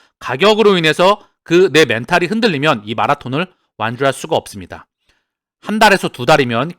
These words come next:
게임이 끝날 수 있는 파괴력을 보일 수 있다. 그리고 또 흔들어 가면서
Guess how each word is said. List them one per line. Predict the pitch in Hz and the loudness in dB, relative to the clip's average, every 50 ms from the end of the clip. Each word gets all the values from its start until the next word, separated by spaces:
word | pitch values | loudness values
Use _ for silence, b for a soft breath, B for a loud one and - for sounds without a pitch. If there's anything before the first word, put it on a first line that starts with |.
| _ _ | _ _
게임이 | 185 190 202 196 185 | -2 -2 -2 -2 -2
끝날 | - 202 196 202 208 190 | -4 -4 -2 0 0 -2
수 | - - 160 | -2 -4 -6
있는 | 143 131 131 127 | -6 -6 -8 -8
파괴력을 | - - - 190 190 190 175 165 143 127 | -6 -6 -4 -2 -2 -2 -2 -2 -2 -4
보일 | - - 107 110 | -4 -6 -8 -8
수 | - - 110 | -8 -12 -14
있다. | 92 - _ 107 101 110 117 | -16 -10 _ -4 -4 -4 -4
그리고 | - - 139 143 160 - | -4 -6 -6 -6 -8 -6
또 | - 240 262 254 b b b b b b b _ | -2 -2 -2 -2 b b b b b b b _
흔들어 | - - 220 226 214 226 220 214 | -8 -6 -4 0 2 4 4 4
가면서 | - - 110 110 123 127 127 127 180 214 240 b | 4 2 0 0 0 0 0 2 2 2 2 b